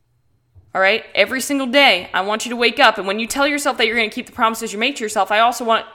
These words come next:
you to remind yourself that today has the potential to be the best day of your life, because it does.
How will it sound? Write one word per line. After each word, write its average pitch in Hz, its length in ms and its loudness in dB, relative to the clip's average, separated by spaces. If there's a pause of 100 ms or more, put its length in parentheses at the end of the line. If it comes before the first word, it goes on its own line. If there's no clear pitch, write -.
you 240 440 -2 (460)
to 240 120 -6
remind 233 260 2
yourself 214 320 0
that 190 120 2
today 208 220 -2
has 220 160 -2
the - 80 -16
potential 196 360 -10
to 185 60 -18
be 202 100 -8
the 170 80 -12
best 175 240 0
day 180 120 -6
of 180 100 -8
your 185 120 -8
life, 160 340 -4 (140)
because 170 240 -16
it - 60 -14
does. 202 320 -4